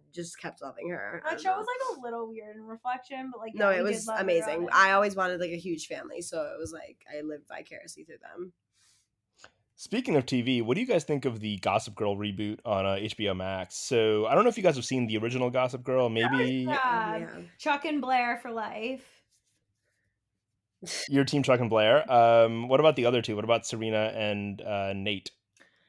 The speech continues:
Speaker 2: Like, I
Speaker 3: They don't end up together, do they? I, it's been
Speaker 2: I,
Speaker 3: so long.
Speaker 2: I prefer Chuck, who's more of, like, a fuckboy asshole, as opposed to, like, Nate, pretty boy. So I'm, like, so team Chuck.
Speaker 1: I'm, like,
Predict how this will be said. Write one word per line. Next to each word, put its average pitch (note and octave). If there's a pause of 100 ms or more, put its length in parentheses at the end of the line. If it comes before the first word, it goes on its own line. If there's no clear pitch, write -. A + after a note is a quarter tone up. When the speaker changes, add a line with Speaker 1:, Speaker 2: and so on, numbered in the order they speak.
(160)
Speaker 2:
Like, C4+
I C4+
Speaker 3:
They C#3+
don't A3
end G3+
up G#3
together, A2+
do A#2
they? G2+
I, C3
it's D3+ (500)
been B3
Speaker 2:
I, -
Speaker 3:
so G3+
long. A2+
Speaker 2:
I C4+
prefer D4
Chuck, A#3
who's B3
more A#3
of, A3
like, A3
a A#3+ (120)
fuckboy A3
asshole, G3+
as A3+
opposed G#3+
to, A3+
like, G#3+
Nate, G#3
pretty G#3
boy. G3
So A3
I'm, A3+
like, C4+
so A3
team G#3
Chuck. - (1200)
Speaker 1:
I'm, A3
like, E4